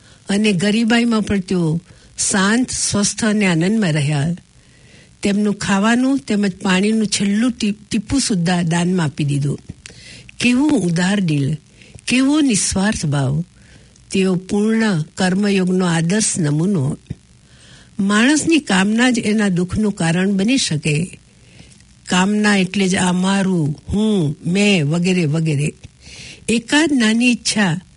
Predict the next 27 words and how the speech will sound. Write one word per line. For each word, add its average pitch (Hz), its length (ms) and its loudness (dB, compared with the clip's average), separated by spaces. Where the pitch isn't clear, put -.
કામના 214 420 2
પણ 214 220 -2
હૃદયમાં 190 520 0
નિવાસ 185 380 0
કરતી 175 400 -2
હોય 175 360 0
તો 202 120 0
તે 208 200 -2
તમને 180 580 0
નિર્મળતા 240 840 2
અને 196 420 -2
નિસ્વાર્થથી 202 840 0
અળગા 170 440 0
રાખી 175 320 -2
શકે. 151 480 -2
આમ 208 320 2
બધી 180 440 2
ઈચ્છા 202 540 0
કામના 202 420 0
ઉપર 196 340 -2
વિજય 180 340 0
મેળવી 180 500 0
ઇન્દ્ર 233 340 2
કરતાં 220 420 0
પણ 196 160 -2
મહાન 180 440 0
બન્યા. 143 460 -2